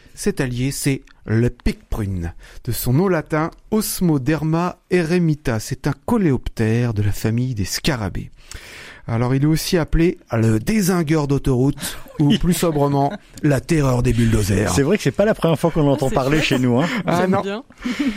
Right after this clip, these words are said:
Speaker 1: Alors, il se promène pas le long des chemins, lui, il est plutôt discret, plutôt même un peu nocturne, donc c'est pas le petit scarabée qu'on, qu'on voit habituellement.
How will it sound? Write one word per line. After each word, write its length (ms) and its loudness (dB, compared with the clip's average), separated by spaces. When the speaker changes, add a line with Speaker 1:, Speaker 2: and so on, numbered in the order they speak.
Speaker 1:
Alors, 140 2
il 80 2
se 80 -8
promène 340 2
pas 140 0
le 120 2
long 120 4
des 100 4
chemins, 300 0
lui, 140 0
il 40 2
est 60 2
plutôt 240 0
discret, 460 0
plutôt 240 0
même 200 2
un 80 0
peu 320 4
nocturne, 400 0
donc 100 -2
c'est 80 -6
pas 140 -2
le 80 0
petit 160 -12
scarabée 420 0
qu'on, 220 -2
qu'on 100 -4
voit 160 0
habituellement. 480 0